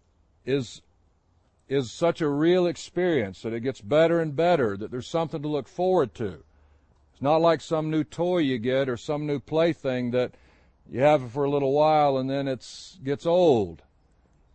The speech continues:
It gets better and better, richer and richer, fuller, deeper,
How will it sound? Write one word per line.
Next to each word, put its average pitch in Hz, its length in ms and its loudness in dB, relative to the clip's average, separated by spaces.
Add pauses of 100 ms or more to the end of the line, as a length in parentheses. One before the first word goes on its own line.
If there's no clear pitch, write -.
(120)
It 95 60 -14
gets 120 200 -6
better 165 360 4
and 165 160 0
better, 151 340 2
richer 165 400 -2
and 151 140 -4
richer, 117 540 -2
fuller, 156 520 0
deeper, 98 600 -2